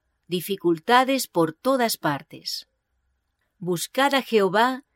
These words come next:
todos los humildes de la tierra, los que pusisteis por obra su juicio. Buscad justicia, buscad mansedumbre.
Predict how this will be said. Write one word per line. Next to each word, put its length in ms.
todos 280
los 200
humildes 460
de 80
la 120
tierra, 500
los 160
que 100
pusisteis 680
por 240
obra 280
su 180
juicio. 600
Buscad 500
justicia, 840
buscad 460
mansedumbre. 840